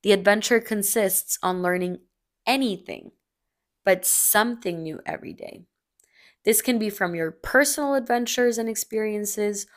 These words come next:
or it can be knowledge acqui-, acquired externally, from books, courses, research, your job, whatever it is. The point is to learn something new every day.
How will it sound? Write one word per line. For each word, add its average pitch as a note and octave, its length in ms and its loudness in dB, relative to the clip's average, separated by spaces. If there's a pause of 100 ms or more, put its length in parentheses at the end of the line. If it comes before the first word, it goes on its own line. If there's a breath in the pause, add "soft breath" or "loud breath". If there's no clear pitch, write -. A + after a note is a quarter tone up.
(260 soft breath)
or F#3+ 100 2
it F#3+ 100 4
can G3+ 160 -4
be G3 180 -2
knowledge F3 640 2
acqui-, E3+ 380 -2 (160)
acquired F3 540 2
externally, D#3+ 800 -4 (380)
from E3 200 -8
books, A3+ 460 0
courses, G#3 760 -2
research, G3 600 -2
your E3 140 -4
job, G3 520 2
whatever F#3 440 0
it E3 100 0
is. C#3+ 380 -8 (640 soft breath)
The F#3+ 80 -4
point C4 380 0
is A3 240 0
to A3 120 -4
learn F#3 520 2
something F3 520 -2
new E3+ 240 -6 (220)
every E3+ 600 0
day. - 520 -6